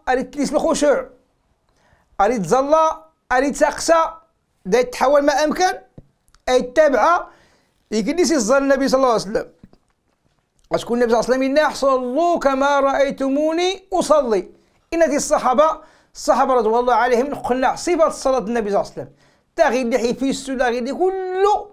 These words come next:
حكانتي الصحابة، غير اللي كيزر النبي عليه الصلاة والسلام. وكون انت صليت تنتات، تكشمح اليقين. المتقي كاين اللي سنا، هادي صدى سولي الشك، ما دي، ما دي، غادي يذكر ربي على القرآن،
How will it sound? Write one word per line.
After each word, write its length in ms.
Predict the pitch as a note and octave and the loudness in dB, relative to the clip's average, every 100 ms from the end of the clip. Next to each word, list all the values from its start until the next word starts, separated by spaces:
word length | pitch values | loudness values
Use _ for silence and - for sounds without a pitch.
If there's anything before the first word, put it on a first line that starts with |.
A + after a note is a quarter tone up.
| _ _ | _ _
حكانتي 520 | - - C#4+ C#4 D#4+ | -14 -2 0 0 -2
الصحابة، 680 | C#4 - C4 A#3 A#3+ C#4 D4+ - _ _ _ _ - | -4 -2 0 0 0 0 -2 -14 _ _ _ _ -6
غير 160 | F#3+ | -4
اللي 180 | A#3 C#4 | -2 -2
كيزر 280 | A#3 A3 A3 | 0 0 -2
النبي 300 | A3 G#3+ G3 | 0 0 0
عليه 240 | F3+ F#3+ | 0 -2
الصلاة 300 | E3+ - E3+ | -4 -6 -8
والسلام. 440 | D#3 C#3+ C#3+ B2 - _ _ _ _ _ _ _ _ _ _ _ _ _ _ - | -8 -8 -10 -12 -16 _ _ _ _ _ _ _ _ _ _ _ _ _ _ -4
وكون 220 | A3+ D4 | 0 2
انت 100 | D#4 | 2
صليت 440 | C4+ D#4 F4 F4 | 4 4 2 2
تنتات، 600 | G4 B3 G4 F4+ C5 A#4 - _ | 0 0 0 0 0 -2 -6 _
تكشمح 260 | - - E4 | -10 -4 0
اليقين. 600 | E4+ F4+ - C#4 E3 C3+ _ _ _ _ _ _ _ _ _ _ _ _ _ _ _ _ _ - | 4 2 2 -4 -6 -14 _ _ _ _ _ _ _ _ _ _ _ _ _ _ _ _ _ -6
المتقي 520 | A#3 C4 C4+ D#4 D4 | -2 0 2 2 2
كاين 120 | B3+ | -2
اللي 100 | D4 | -2
سنا، 480 | C4+ D#4 F4 F#4 G#4 - _ _ _ _ _ _ _ _ _ - | -4 0 2 2 -2 -14 _ _ _ _ _ _ _ _ _ -4
هادي 220 | G3 G#3 | -4 -2
صدى 200 | C#4 B3 | -2 0
سولي 160 | A#3+ C4+ | 0 0
الشك، 300 | - - - | -2 -4 -2
ما 80 | B3+ | -4
دي، 120 | B3 | 0
ما 80 | B3 | -2
دي، 100 | A#3 | -2
غادي 280 | A3+ A3+ | 0 0
يذكر 200 | B3+ F#3 C4 | -2 -2 -2
ربي 180 | G3+ | 0
على 80 | A#3+ | 0
القرآن، 480 | C#4 C#4+ - E4 E4 | 0 0 0 0 -2